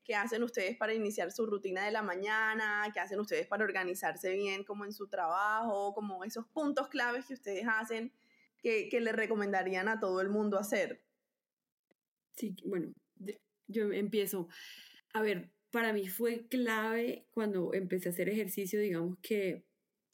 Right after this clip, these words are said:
Speaker 2: pues, Lina sabe más que todo que estudiamos juntas que yo, ¿no? Una persona, pues,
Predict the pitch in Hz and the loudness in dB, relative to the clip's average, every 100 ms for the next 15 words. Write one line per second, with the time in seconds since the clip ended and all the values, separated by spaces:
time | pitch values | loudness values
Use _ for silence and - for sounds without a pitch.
0 | - - 190 - 196 190 190 196 214 202 | -12 -4 -4 -2 -2 0 0 0 2 2
1 | 196 190 202 202 202 196 190 208 185 190 | 2 2 2 0 0 -2 -4 -4 -2 0
2 | 208 - 190 175 202 196 190 - 220 185 | -2 0 0 0 0 -2 -4 -4 -2 0
3 | 175 180 185 180 202 196 175 165 202 202 | 2 2 0 0 -2 0 0 0 -2 -2